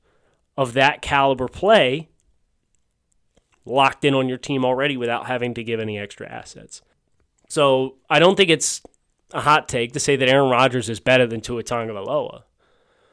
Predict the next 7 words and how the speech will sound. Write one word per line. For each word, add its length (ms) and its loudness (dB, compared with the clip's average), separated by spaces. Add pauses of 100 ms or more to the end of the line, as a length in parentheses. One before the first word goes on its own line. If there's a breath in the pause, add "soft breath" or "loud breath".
(340)
but 540 0 (460)
your 240 2
investments 560 2
aren't 240 2
just 220 -4
made 340 -2
for 540 -6